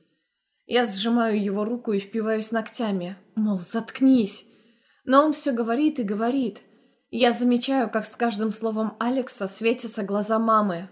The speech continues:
Она улыбается. Дьявол околдовал маму. А это приятно, между прочим. Хоть я и ненавижу его. Хоть и зла на него. Очень зла.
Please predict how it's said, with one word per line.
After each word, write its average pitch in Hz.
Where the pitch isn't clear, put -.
Она 233
улыбается. 214
Дьявол 254
околдовал 311
маму. 226
А 262
это 254
приятно, 247
между 240
прочим. 196
Хоть -
я 220
и 214
ненавижу 226
его. 180
Хоть 269
и 254
зла 240
на 240
него. 190
Очень 247
зла. 208